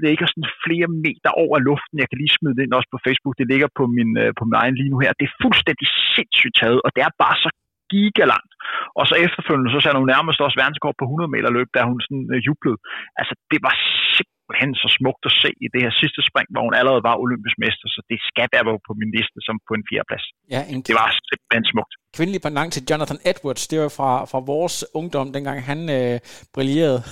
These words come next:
Speaker 2: <laughs> Og, øh, og så skal vi jo til, øh, til dit, øh, tredje, dit bud på en tredjeplads.
Speaker 1: Det er faktisk en, øh, en kvinde, som vi har snakket om i, i dag, og det er Sarah Slot. Og Sarah Slot er ikke med her, fordi hun snublede, øh,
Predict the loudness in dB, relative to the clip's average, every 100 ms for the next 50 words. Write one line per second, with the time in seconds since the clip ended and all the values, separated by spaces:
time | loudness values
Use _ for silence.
0 | -4 -4 -4 -16 -16 -10 2 4 6 6
1 | 6 4 2 0 0 -6 -6 -6 -4 -2
2 | -2 0 0 0 0 0 -4 -8 -10 -10
3 | -2 0 0 0 -2 -4 -4 -8 -4 -4
4 | -2 -4 -4 -6 -6 -6 -10 -10 _ _
5 | _ _ _ _ _ _ -12 -10 -10 -10
6 | -2 0 2 2 0 -4 0 4 4 2
7 | -2 -2 -2 -2 -6 -4 -4 0 0 2
8 | 0 -4 -12 -16 -10 -10 -2 0 0 -6
9 | -18 -14 -8 -6 0 4 4 2 0 0
10 | 0 0 0 0 -4 -6 -6 -4 -4 -2
11 | 0 0 0 0 0 0 -2 -2 -4 -6
12 | -18 -14 -8 0 0 2 0 -2 -4 -4
13 | -2 -2 0 -2 -2 -4 -4 -10 -4